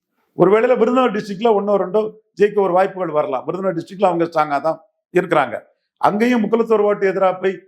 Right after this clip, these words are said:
கிறிஸ்தவ முஸ்லீம் ஓட்டு எதிராக போயிட்டுன்னா, திமுக சைடு வந்துட்டுன்னா, அதுவும் வெற்றி வாய்ப்பு வந்து ஒரு சிக்கலை கொடுக்கக்கூடிய ஒரு வாய்ப்புகள் அங்க வரலாம். என்றாலும் விருதுநகர் டிஸ்ட்ரிக்ட்ல on its own தேமுதிக பலமா இருக்கிறதுனால அங்க மட்டும் சில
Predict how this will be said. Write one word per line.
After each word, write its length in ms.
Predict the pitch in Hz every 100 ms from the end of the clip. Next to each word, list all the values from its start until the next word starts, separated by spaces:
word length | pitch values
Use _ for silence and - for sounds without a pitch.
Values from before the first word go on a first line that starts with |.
| _ _
கிறிஸ்தவ 280 | 165 226
முஸ்லீம் 320 | 208 185 190 175
ஓட்டு 240 | 175 180
எதிராக 260 | 170 175 165
போயிட்டுன்னா, 480 | 156 151 147 180 190 - _ _ 110
திமுக 300 | 202 185 180
சைடு 220 | 170 165
வந்துட்டுன்னா, 440 | 143 143 143 175 -
அதுவும் 240 | 170 202
வெற்றி 220 | 175 175
வாய்ப்பு 280 | 185 160 -
வந்து 260 | 131 139 156 123 - _ _ -
ஒரு 180 | 160 147
சிக்கலை 300 | 175 208 180
கொடுக்கக்கூடிய 460 | 156 139 143 135 123
ஒரு 140 | 117
வாய்ப்புகள் 440 | 123 135 127 160
அங்க 140 | 147 135
வரலாம். 360 | 120 135 175 - _ _ 165
என்றாலும் 400 | 185 180 220 - _ _ 160
விருதுநகர் 320 | 226 254 240
டிஸ்ட்ரிக்ட்ல 380 | 196 - 170 233
on 160 | 196 208
its 160 | 185 175
own 200 | 208 220 220 _ _
தேமுதிக 520 | 220 208 208 180 185 160
பலமா 280 | 160 170 160
இருக்கிறதுனால 480 | - 127 123 147 208 220 _ _ -
அங்க 260 | 170 202 202
மட்டும் 420 | 165 - 196 175
சில 200 | 170